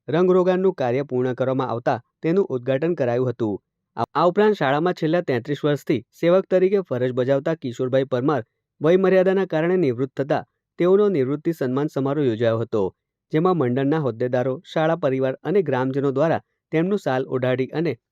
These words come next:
સ્મૃતિચિહ્ન આપી સન્માન કરવામાં આવ્યું હતું. આ સાથે જ શાળામાં ફરજ બજાવી ચૂકેલ શિક્ષક ડોક્ટર પ્રશાંત પંડ્યા અને ધરા પંડ્યાને પણ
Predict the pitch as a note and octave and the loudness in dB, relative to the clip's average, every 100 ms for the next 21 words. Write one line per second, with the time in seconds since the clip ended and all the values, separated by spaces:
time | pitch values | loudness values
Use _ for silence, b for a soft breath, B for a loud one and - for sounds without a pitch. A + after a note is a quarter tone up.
0 | _ _ _ E3 F#3 G#3+ F#3+ F3+ F#3+ C3 | _ _ _ 2 2 2 0 0 0 -4
1 | C3 F3 D3 B2 B2+ D#3+ C#3+ D3 C3 A2 | -2 -2 0 -2 -2 -2 -2 0 0 -2
2 | A#2+ A#2+ G#2+ F2 _ _ _ _ _ D#3+ | -4 -4 -4 -4 _ _ _ _ _ 0
3 | F#3+ G3+ F#3+ A3 - B2+ C#3+ F3 D3 C3 | 2 2 2 2 2 0 2 0 0 0
4 | D3 C3+ C3 C3+ C#3 C3 B2+ E3 A2+ _ | 0 -2 0 0 0 -4 0 0 0 _
5 | - F3 - G3 D3 B2 - E3 C3+ B2 | -2 -2 -2 -2 -2 -2 -2 -2 -2 -2
6 | C#3+ C#3+ B2+ B2 C3+ - F3 C3+ - _ | -2 -2 -2 -2 -4 -2 -2 -2 -6 _
7 | _ D#3 E3+ G3 C#3+ C3 C3+ C#3 D#3 D3+ | _ 0 0 0 0 0 0 -2 -2 -4